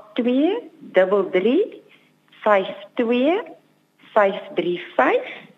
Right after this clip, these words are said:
En ouers is meer as welkom, selfs al wil hulle net bietjie raad hê o-, wat hulle kan doen as hulle nie naby 'n terapeut is om hulle te help nie. Lekker dag.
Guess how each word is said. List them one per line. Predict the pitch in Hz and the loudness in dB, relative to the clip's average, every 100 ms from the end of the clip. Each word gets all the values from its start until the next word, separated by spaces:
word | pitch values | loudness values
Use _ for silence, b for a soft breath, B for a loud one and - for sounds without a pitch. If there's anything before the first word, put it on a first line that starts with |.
| _ B B B B _ | _ B B B B _
En | 220 240 | -2 2
ouers | 294 320 311 | 4 4 0
is | 285 - | -4 0
meer | 196 226 269 | 2 4 2
as | 294 | 0
welkom, | 185 170 175 214 208 | 2 2 2 -4 0
selfs | 285 311 302 | 0 0 2
al | 233 208 | 0 2
wil | 196 | 2
hulle | 202 208 202 | 2 0 -2
net | 180 180 196 - B B - | 0 0 -2 -8 B B -2
bietjie | 202 214 208 | 0 2 2
raad | 180 190 247 349 - | 4 4 4 2 0
hê | 208 160 160 202 294 - B B B B _ _ _ _ _ | 0 2 2 -2 -6 -12 B B B B _ _ _ _ _
o-, | - 233 240 | 2 4 4
wat | - 208 | 4 4
hulle | 214 196 254 285 | 4 6 6 4
kan | 294 247 160 | 2 2 2
doen | 190 196 208 233 - | 2 2 -2 -4 -2
as | 196 196 | -2 2
hulle | 190 185 | 0 2
nie | 190 202 | 2 2
naby | 185 165 170 185 | 2 2 4 4
'n | 175 | 2
terapeut | 180 170 165 185 160 | 0 0 0 -2 -2
is | 165 160 | -2 -4
om | 156 | -2
hulle | 147 143 139 | -2 -2 -4
te | 73 | -6
help | 69 - - - | -4 -8 -10 -8
nie. | 104 - b b _ _ | -8 -10 b b _ _
Lekker | 165 175 165 185 175 | 2 2 4 0 2
dag. | 139 120 110 - | 2 0 -2 -12